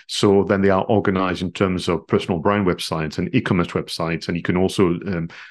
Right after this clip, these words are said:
deep dive into the About Us sections of the landing page. And what you can see are a real website, and you can get inspiration from how they've gone about maybe showing the pricing or the F A Qs.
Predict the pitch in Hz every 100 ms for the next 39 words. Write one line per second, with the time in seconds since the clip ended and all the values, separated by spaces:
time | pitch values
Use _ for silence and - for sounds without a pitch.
0 | - - 85 90 87 92 82 85 87 76
1 | 92 90 - 98 - - - 80 80 90
2 | 80 82 82 101 98 85 - 76 78 -
3 | - - - 110 190 - 139 135 113 -
4 | 135 101 - 107 107 117 107 139 156 120
5 | 110 - 98 113 196 - - - - -
6 | 107 110 117 110 110 131 131 - 113 113
7 | 147 - 98 - - 98 98 101 - -
8 | 117 120 113 - 104 98 95 95 90 90
9 | 101 82 73 - 127 127 135 113 92 104
10 | - 107 - - 90 87